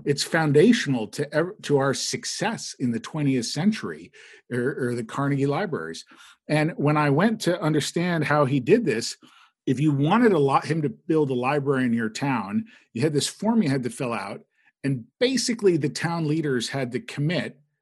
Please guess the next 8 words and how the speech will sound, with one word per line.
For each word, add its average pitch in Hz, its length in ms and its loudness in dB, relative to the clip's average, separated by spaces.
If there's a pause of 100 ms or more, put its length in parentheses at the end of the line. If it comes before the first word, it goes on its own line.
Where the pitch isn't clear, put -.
(140)
make 127 180 -2
a 131 80 0
ten-year 165 600 -4
commitment 123 500 -4
to 123 80 -10
the 117 80 -4
library's 107 520 -4
success. - 640 -12